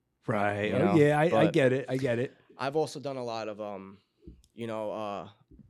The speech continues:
Speaker 2: a lot of nonprofits. Uh, I, I donate my time. Um, I did one for, uh,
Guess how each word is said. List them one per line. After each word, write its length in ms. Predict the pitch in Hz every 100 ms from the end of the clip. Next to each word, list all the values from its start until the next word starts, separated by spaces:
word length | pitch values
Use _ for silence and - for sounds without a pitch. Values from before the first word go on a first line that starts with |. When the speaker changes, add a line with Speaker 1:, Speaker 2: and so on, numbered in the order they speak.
| _ - - - - -
Speaker 2:
a 40 | 120
lot 160 | 117
of 60 | 113
nonprofits. 840 | 107 101 120 113 113 104 - - -
Uh, 20 | 104
I, 360 | 95 82 101 87 -
I 80 | 107
donate 280 | 98 110 92
my 140 | 104
time. 500 | 95 113 113 110 107 -
Um, 400 | 90 87 73 - - - _ _ _ _ _
I 100 | 104
did 220 | 104 120
one 180 | 120 113
for, 500 | 107 110 110 107 104 -
uh, 540 | 98 95 90 87 73